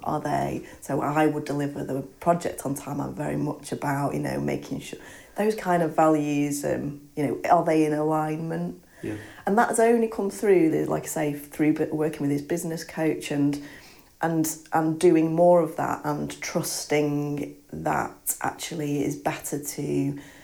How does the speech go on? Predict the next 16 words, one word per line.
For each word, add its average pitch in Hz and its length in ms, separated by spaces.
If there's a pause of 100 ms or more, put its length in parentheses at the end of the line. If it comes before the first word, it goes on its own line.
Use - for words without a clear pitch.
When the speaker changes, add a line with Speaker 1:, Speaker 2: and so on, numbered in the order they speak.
(480)
Speaker 1:
work 143 400
with 139 160
those 160 260
type 139 220
of 139 140
clients 135 420
than 135 160
have 143 520 (520)
clients 131 320
where 135 80
perhaps, - 540
you 135 100
know, 135 320
it, - 260
it 147 180
is, 147 420